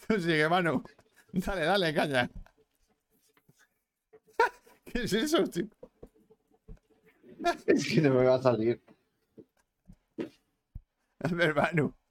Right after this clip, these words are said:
Speaker 2: Qué pu-, qué mal lo he hecho. Lo he hecho fatal.
Speaker 1: Pues lo ha adivinado todo el mundo.
Speaker 2: Ah, ¿lo ha adivinado todo el mundo?
Speaker 1: <laughs> Mira.
Speaker 2: Hostias.
Speaker 1: El primero, la primera ha sido Inma.
Speaker 2: Joder.
Speaker 1: La primera es decir Jumanji, de hecho, es la primera que han dicho. O sea, la primera ha sido Jumanji.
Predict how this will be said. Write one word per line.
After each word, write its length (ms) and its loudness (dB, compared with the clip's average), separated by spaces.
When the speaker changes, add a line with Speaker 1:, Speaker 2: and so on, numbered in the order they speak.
Speaker 2:
Qué 220 6
pu-, 280 4
qué 160 6
mal 240 4
lo 80 6
he 80 4
hecho. 420 0
Lo 120 4
he 40 4
hecho 200 2
fatal. 520 4
Speaker 1:
Pues 160 4
lo 60 4
ha 40 4
adivinado 400 4
todo 120 4
el 60 0
mundo. 420 0
Speaker 2:
Ah, 160 6
¿lo 80 6
ha 20 6
adivinado 340 4
todo 120 4
el 60 2
mundo? 400 2
Speaker 1:
<laughs> 120 -14
Mira. 360 2
Speaker 2:
Hostias. 680 2
Speaker 1:
El 160 2
primero, 580 2
la 220 2
primera 300 4
ha 40 0
sido 260 0
Inma. 380 0
Speaker 2:
Joder. 540 2
Speaker 1:
La 100 0
primera 240 4
es 100 2
decir 180 0
Jumanji, 540 0
de 120 -2
hecho, 240 2
es 120 0
la 100 4
primera 260 -2
que 60 -6
han 80 -4
dicho. 240 0
O 40 -4
sea, 300 2
la 100 -4
primera 220 0
ha 20 -2
sido 200 -2
Jumanji. 400 -4